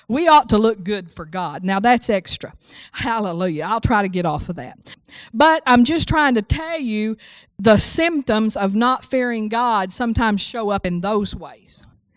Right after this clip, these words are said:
When we have preachers that use curse words in the pulpit, that's not fearing God.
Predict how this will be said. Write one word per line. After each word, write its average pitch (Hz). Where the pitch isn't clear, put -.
When 254
we 269
have 262
preachers 320
that 226
use 254
curse -
words 202
in 247
the 208
pulpit, 262
that's 247
not 233
fearing 190
God. 165